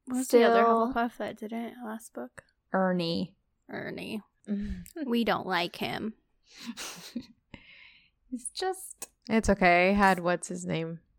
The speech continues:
Speaker 1: <laughs>
Speaker 3: represent Ravenclaw.
Speaker 1: That's true.
Speaker 2: Lockhart.
Speaker 3: Lockhart. <laughs>
Speaker 2: I wonder where Lockhart is.
Speaker 3: Hmm.
Speaker 2: What's he doing? Um,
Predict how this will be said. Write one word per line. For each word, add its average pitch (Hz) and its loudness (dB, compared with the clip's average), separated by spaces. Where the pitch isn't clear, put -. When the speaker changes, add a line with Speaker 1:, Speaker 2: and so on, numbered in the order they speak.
Speaker 1:
<laughs> 262 -2
Speaker 3:
represent 170 -4
Ravenclaw. 165 -6
Speaker 1:
That's 247 -16
true. - -18
Speaker 2:
Lockhart. 180 0
Speaker 3:
Lockhart. 165 0
<laughs> - -
Speaker 2:
I 240 -6
wonder 311 2
where 262 6
Lockhart 185 4
is. 180 -6
Speaker 3:
Hmm. 175 -2
Speaker 2:
What's 330 -12
he 240 -2
doing? 165 -2
Um, 240 2